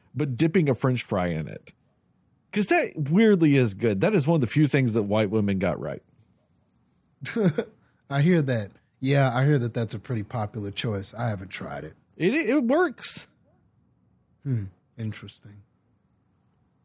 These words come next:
Speaker 2: But anyway, man, that's just so strange. It's just so weird that I know a person who forgets about Frosty the Snowman.
Speaker 1: 'Cause I just don't ever actively think about it.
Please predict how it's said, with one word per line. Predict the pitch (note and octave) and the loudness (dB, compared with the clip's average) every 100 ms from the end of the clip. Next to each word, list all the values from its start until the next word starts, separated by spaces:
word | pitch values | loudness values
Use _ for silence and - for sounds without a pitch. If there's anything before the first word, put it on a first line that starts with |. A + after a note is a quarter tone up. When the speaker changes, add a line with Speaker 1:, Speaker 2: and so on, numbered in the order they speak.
| _ _ _ _ | _ _ _ _
Speaker 2:
But | E3+ D#3+ | 2 2
anyway, | C3+ G#2 G2+ F#2+ | 2 0 -4 -6
man, | G#2+ D3+ C3 | -2 0 0
that's | A2 A#2 - | -2 -4 -4
just | A2+ - | -4 -2
so | G2 | -4
strange. | F#2+ - E2+ E2 A#2+ B2 E2 - - - _ _ | -6 -10 -10 -8 -4 -4 -6 -12 -16 -18 _ _
It's | A#2+ - | -12 -8
just | C#3+ - | -6 -2
so | F3+ | 0
weird | B2+ G2 B2 C#3 B2+ | -2 -2 0 0 -2
that | A2 | -6
I | G#2 | -4
know | A2 A2+ A#2 | -2 -2 -2
a | |
person | - A2+ G2+ - G2+ | -4 -6 -4 -4 -6
who | |
forgets | G2 G2 F#2+ G2 | -8 -10 -8 -8
about | G2 F2 D#2+ - _ _ _ _ _ | -6 -6 -6 -10 _ _ _ _ _
Frosty | - - B2+ B2+ A2+ G#2+ - A2+ | -20 -8 -2 2 2 0 -2 -2
the | E2+ D2+ | -4 -2
Snowman. | - - A2+ G2+ E2 D2+ - G1+ G1+ - - | -2 0 0 0 -2 -4 -8 -8 -8 -10 -6
Speaker 1:
'Cause | C4 A#3+ D#3 A2 A3+ | -2 0 -2 -6 -4
I | A3+ | -2
just | - A#3+ | -2 -2
don't | B3 A3 G3 | -2 -2 -2
ever | G3+ G#3+ | -2 -2
actively | F3+ G#3+ - G3 F3 F3+ | -2 -2 -2 -2 0 0
think | - F#3+ G3 | 0 -2 0
about | F#3+ A#2 F2+ D2 | 0 0 -2 -6
it. | - - | -14 -16